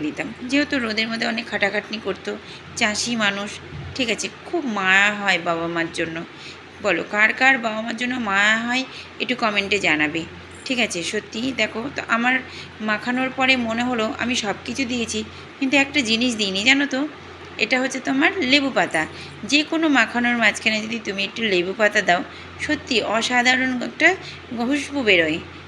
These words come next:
মানে গন্ধ বেরোয়। এই সত্যি আমি যে কোনো মাখা করি যখন, সব কিছু মাখার মাঝখানে আমি লেবু পাতাটা দিই। সত্যি তোমরা একটু কোনো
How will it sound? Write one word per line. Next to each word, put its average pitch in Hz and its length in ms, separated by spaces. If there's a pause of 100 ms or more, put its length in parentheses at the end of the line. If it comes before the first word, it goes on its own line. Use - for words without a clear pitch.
(200)
মানে 202 180 (420)
গন্ধ 247 280 (160)
বেরোয়। 170 300 (560)
এই 233 80 (100)
সত্যি 240 340 (260)
আমি 226 200 (360)
যে 220 140
কোনো 262 140 (120)
মাখা 208 300
করি 220 160 (120)
যখন, 220 220 (460)
সব 254 120 (100)
কিছু 262 160 (120)
মাখার 220 340
মাঝখানে 269 400 (160)
আমি 220 180 (180)
লেবু 104 220
পাতাটা 196 300 (100)
দিই। 165 140 (360)
সত্যি 262 200 (100)
তোমরা 240 260
একটু 247 120 (100)
কোনো 254 120